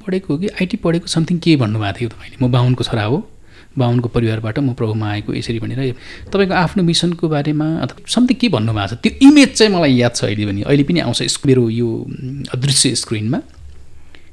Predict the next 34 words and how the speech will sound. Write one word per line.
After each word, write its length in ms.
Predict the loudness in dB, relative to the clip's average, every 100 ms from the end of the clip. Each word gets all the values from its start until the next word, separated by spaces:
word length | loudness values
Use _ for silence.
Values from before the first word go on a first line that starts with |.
| -10
त्यो 100 | 0
image 280 | 4 4 2
तपाईँ 160 | -4
उभिनु 320 | 0 0 2
भएको 260 | 0 -4 -6
अग्लो 320 | -4 -4 -2
अग्लो 320 | -4 -6 -8 -10 -18 -20 -4
जवान 380 | 2 4 2 0
भर्खरको 840 | -2 -2 -2 0 0 -2 -6 -10 -12 -16 -14 -6
सायद 140 | -4
अठार 200 | -4 -2
उन्नाइस 260 | -2 -2 -4
वर्ष 240 | -6 -6
कतिको 400 | -6 -6 -6 -4
हुनुहुन्थ्यो 360 | -2 -2 -2 -6
कि 100 | -4
अथवा 240 | -2 -2
बिस 300 | -2 -4 -4
एक्काइस 260 | -4 -6 -4
वर्ष 120 | -4
कति 200 | -4 -2
हुनुहुन्थ्यो 320 | -2 -4 -6
तपाईँ। 300 | -10 -8 -8 -10 -16 _ _ _ _ -6
त्यतिखेर 280 | -4 -2 -2
तपाईँले 300 | 0 0 0
त्यहाँ 180 | -2
हाम्रो 160 | -4 -4
चर्चको 360 | -4 -4 -4 -6
अगाडि 420 | -4 -4 -4 -6 -8 -20 -20 -20 -20 -20 -20 -16 -8
हाम्रो, 420 | -6 -4 -6 -8
अ, 40 | -8 -6 -6 -6 -8
गाउँले 280 | 0 4 4
दाजुभाइ 340 | 2 -2 -4 -4
दिदीबहिनीहरूसँग 640 | -4 -6 -6 -8 -8 -10